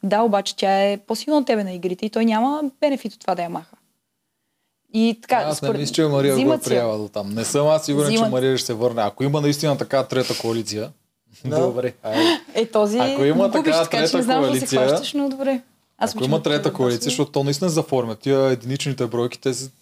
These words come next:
Speaker 2: те, те се натрупват,
Speaker 1: Не, не, не. Марийка
Speaker 2: които
Speaker 1: си
Speaker 2: са
Speaker 1: отива
Speaker 2: против двете
Speaker 1: обратно.
Speaker 2: коалиции.
Speaker 1: Мария си отива обратно.
Speaker 2: Тук от Тино
Speaker 1: М.
Speaker 2: зависи.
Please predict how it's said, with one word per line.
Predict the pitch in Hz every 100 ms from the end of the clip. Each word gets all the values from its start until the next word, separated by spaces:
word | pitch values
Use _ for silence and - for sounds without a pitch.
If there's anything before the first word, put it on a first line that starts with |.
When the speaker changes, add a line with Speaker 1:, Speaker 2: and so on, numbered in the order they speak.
| _ _
Speaker 2:
те, | 156 156 147
те | 170
се | 165
натрупват, | 202 143 208 214 214
Speaker 1:
Не, | 202
не, | 202 190
не. | 190
Марийка | 190 196 202
Speaker 2:
които | 311 302
Speaker 1:
си |
Speaker 2:
са | 302
Speaker 1:
отива | - 262
Speaker 2:
против | 262
двете | 220 185
Speaker 1:
обратно. | - 277 339
Speaker 2:
коалиции. | 359 381 - - _ _ 208
Speaker 1:
Мария | 208 226
си | 226
отива | 214 214 214
обратно. | 190 180 202 - 302 320 311
Speaker 2:
Тук | 131 -
от | 139 131
Тино | 135 135
Speaker 1:
М. | 127
Speaker 2:
зависи. | 113 104 104 -